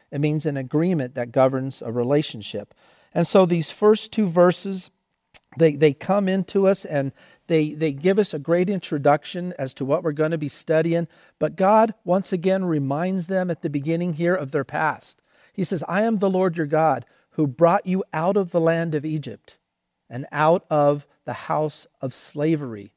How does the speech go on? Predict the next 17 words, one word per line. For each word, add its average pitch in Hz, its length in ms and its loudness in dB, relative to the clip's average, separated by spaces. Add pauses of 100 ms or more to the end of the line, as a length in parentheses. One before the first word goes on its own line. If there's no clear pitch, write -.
(440)
Now, 160 260 -4 (560)
it, - 140 -16 (400)
when 175 180 -6
we 196 120 0
think - 280 -6
about 196 300 -4
God 156 280 2
reminding 147 600 -4
us, 107 160 -14
you're 151 80 -12
gonna 175 160 -6
see 226 300 -8
this 202 260 -8
theme 175 340 -8 (480)
repeated 156 540 -4 (140)
over 208 420 0
and 147 240 -4